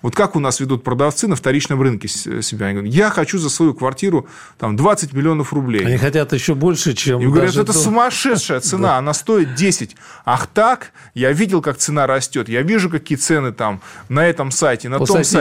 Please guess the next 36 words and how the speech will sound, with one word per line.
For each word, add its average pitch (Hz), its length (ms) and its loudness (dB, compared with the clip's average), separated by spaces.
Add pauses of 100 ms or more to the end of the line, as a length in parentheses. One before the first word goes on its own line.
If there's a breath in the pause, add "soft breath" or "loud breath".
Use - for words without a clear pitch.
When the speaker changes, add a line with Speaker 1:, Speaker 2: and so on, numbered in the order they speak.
Speaker 1:
сайте. 135 100 -2
Speaker 2:
висят, 127 400 -2
да. 104 240 -2
Speaker 1:
У - 20 -4
соседей 180 420 2
висят. 139 240 0
Я 165 220 4
вообще 208 540 2
продавать 156 480 0
её 131 100 -4
не 131 120 -6
буду. 113 240 -8
Хоть 196 320 0
она, 190 320 2 (260 loud breath)
э, - 120 -12 (200 loud breath)
развались, 180 680 0
эта 123 120 -4
квартира. 120 600 -4 (220)
Пять 202 200 0
лет 185 260 0
посижу, 214 520 2 (240 loud breath)
посмотрите. 165 840 0 (360 loud breath)
Придёте, 175 540 2
на 135 120 -4
коленках 190 480 0
приползёте, 160 360 2
Speaker 2:
Сдавать 202 240 2
пока 147 100 0
Speaker 1:
будете 220 240 2
Speaker 2:
буду. 110 140 0
Speaker 1:
покупать. 202 600 0
Сдавать 208 400 2
тоже 247 200 2
Speaker 2:
Да. 185 40 2
Speaker 1:
не 202 80 4
буду. 127 380 -2